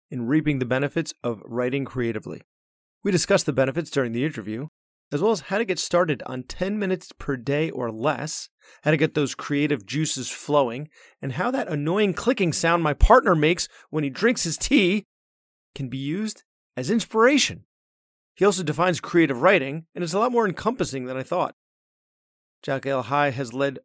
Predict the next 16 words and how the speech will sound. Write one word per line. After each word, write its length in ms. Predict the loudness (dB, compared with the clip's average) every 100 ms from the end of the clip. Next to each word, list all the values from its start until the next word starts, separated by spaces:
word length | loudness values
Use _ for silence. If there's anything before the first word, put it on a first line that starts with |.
| -4
writing 400 | -2 0 -2 -2
workshops 680 | -4 -4 -6 -6 -6 -10 -12
through 200 | -6 -4
the 100 | -4
Center 320 | -4 -4 -4
for 140 | -6 -6
Humanities 600 | -6 -6 -4 -4 -4 -6
in 200 | -6 -4
Medicine 460 | -2 -2 -6 -6
at 80 | -6
the 60 | -6
Mayo 200 | -4 -6
Clinic, 400 | -8 -8 -8 -10 _ _ _ _ _
continuing 600 | -4 -2 0 0 2 0 -2 -6
education 540 | -6 -2 -2 0 -6
program, 560 | -2 -2 0 -4 -6